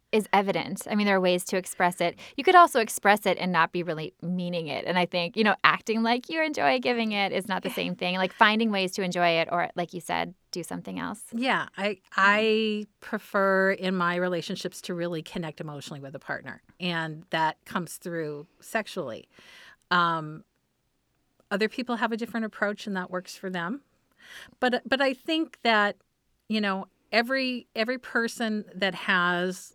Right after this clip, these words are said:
Speaker 2: labia and a clitoris and a vagina, whether, um, you were born with it or whether you got some help from a surgeon later on, whatever kind of genitals you have, you have good genitals.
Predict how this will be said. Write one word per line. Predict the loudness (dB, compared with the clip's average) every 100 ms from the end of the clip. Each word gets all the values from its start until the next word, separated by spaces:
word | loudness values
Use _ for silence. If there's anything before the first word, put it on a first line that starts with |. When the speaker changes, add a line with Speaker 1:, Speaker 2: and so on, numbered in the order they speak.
| -12
Speaker 2:
labia | -4 -2 -2 -2 -2 0 -2 -6 -10
and | -10
a |
clitoris | -10 -12 -8 -4 -4 -4 -6 -14 -14
and | -8
a | -8
vagina, | -6 -6 -6 -6 -10 -10 -12 -16 -20 -20 -18
whether, | -4 0 0 0 0 2 2 0 -4 -10 -2
um, | 0 0 -4 -10 -18 _ _ _ _ _ _ _ _ _ -4
you | 0
were | 0
born | 0 -2 0 2 2
with | 2 2
it | 0 -2 -4 -4
or | -2
whether | 0 0 0 0 0 -2 -6
you | -2 0 0
got | 0 0 -2
some | -6 -4
help | 0 -2 -2
from | -6
a | -4
surgeon | -2 -2 0 -2
later | -2 -2 -2
on, | -2 -2 -6 -16 -20 -2
whatever | 2 2 2
kind | 0 0
of | 0
genitals | 2 2 2 0 -2 -2
you | -4
have, | -2 2 2 2 -2
you | -6 0
have | 2 2
good | 0 -2
genitals. | -4 -8 -8 -10 -14 -20